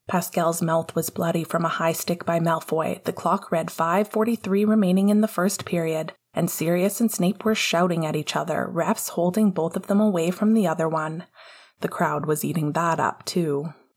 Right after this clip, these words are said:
"Dumo, hold that for me," Remus said, putting Pascal's fingers over the towel he was holding. "Teeth?" Pascal shook his head.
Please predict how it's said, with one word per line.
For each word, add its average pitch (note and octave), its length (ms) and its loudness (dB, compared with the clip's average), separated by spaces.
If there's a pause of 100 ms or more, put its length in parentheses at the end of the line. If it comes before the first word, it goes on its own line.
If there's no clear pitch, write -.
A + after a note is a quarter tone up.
(140)
"Dumo, E3 340 2
hold F3+ 300 0
that D#3 200 0
for D#3+ 160 0
me," D3+ 380 -4
Remus D#3+ 300 -2
said, E3 400 0
putting F3 260 -2
Pascal's F#3+ 500 0
fingers E3+ 400 0
over E3 220 -2
the G3 100 0
towel D#3+ 380 -2
he E3 140 -4
was D#3+ 160 -2
holding. D#3 460 -2 (140)
"Teeth?" G#3 320 0 (400)
Pascal E3+ 420 0
shook - 220 -4
his F3 180 -2
head. D3+ 260 -4